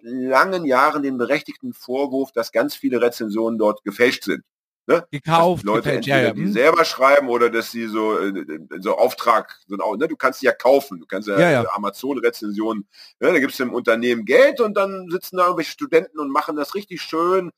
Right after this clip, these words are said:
Speaker 1: nach Vorgabe. Du kannst sogar genau sagen, was die schreiben sollen und pipapo, natürlich immer fünf Sterne. Du kannst doch sogar sagen, dass sie deine Konkurrenten <laughs>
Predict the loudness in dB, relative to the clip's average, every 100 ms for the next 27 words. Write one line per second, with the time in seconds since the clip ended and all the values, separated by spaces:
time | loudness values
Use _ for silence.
0 | _ _ -4 -4 -2 -2 2 2 2 0
1 | -4 -4 0 2 2 2 2 2 -2 -4
2 | -10 -16 0 2 2 0 2 6 6 4
3 | -2 -8 -12 -10 -8 -8 -8 -10 _ -12
4 | -12 -12 -4 -4 -4 -14 -4 2 2 2
5 | -2 -4 -4 -6 0 2 2 0 -2 -6
6 | -12 -8 -6 -4 -4 -6 -8 -4 -2 -2
7 | -6 -18 _ -6 -6 -2